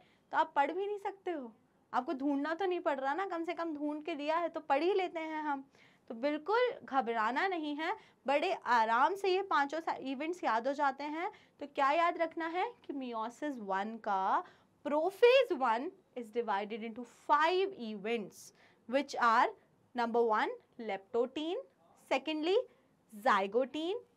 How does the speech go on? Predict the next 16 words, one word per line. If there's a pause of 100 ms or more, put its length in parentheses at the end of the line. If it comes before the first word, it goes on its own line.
(240)
third, (600)
pectin, (520)
fourth, (420)
diplotin (220)
and
lastly, (160)
dikinesis, (400)
lastly,
dikinesis। (880)
क्लियर? (260)
ठीक
है,
समझ
में
आई
बात?